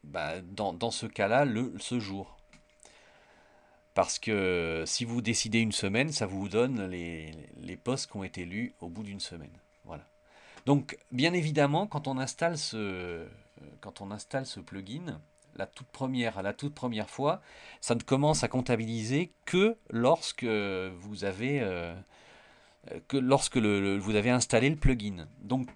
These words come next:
tout ce qui s'est passé avant n'entre pas dans la base. Cependant, vous pouvez le modifier vous-même, euh, de manière manuelle si vous ta-, touchez un petit peu à la, aux bases de données. Alors je vous montre rapidement comment faire.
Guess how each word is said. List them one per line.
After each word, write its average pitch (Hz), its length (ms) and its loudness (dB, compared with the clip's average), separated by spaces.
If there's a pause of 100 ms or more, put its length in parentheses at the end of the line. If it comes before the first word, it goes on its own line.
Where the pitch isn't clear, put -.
(140)
tout 190 140 -6
ce - 100 -2
qui - 100 -10
s'est 147 160 -2
passé 135 300 0
avant 123 320 6
n'entre 127 340 0
pas 147 200 4
dans 135 100 2
la 110 120 6
base. 87 380 -4 (600)
Cependant, 151 560 6
vous 139 120 0
pouvez 131 240 4
le 156 60 2
modifier 135 640 0
vous-même, 120 580 -4 (520)
euh, 87 160 -8
de 90 120 -8
manière 113 360 0
manuelle 117 480 2
si - 180 -6
vous 104 160 -8
ta-, - 200 -2 (140)
touchez 131 300 -2
un 131 100 2
petit 117 200 -6
peu 135 280 4
à 107 80 10
la, 85 560 4 (120)
aux 104 120 -2
bases 120 240 8
de 113 80 0
données. 90 380 -4 (320)
Alors 92 200 -2
je 113 100 0
vous 143 160 0
montre 151 280 0
rapidement 135 540 0
comment 104 260 -2
faire. 147 380 -6